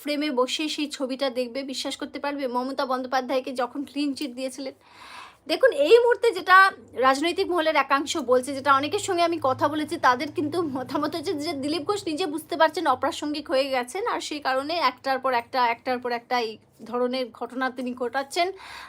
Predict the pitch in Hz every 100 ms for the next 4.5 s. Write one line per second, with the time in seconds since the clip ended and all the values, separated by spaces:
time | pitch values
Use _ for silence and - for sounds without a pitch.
0 | - 294 285 302 427 415 440 392 359 370
1 | 320 - 415 320 311 320 339 339 277 262
2 | 302 330 302 302 320 - 311 302 294 285
3 | 254 277 247 247 311 302 311 311 302 285
4 | 254 277 302 302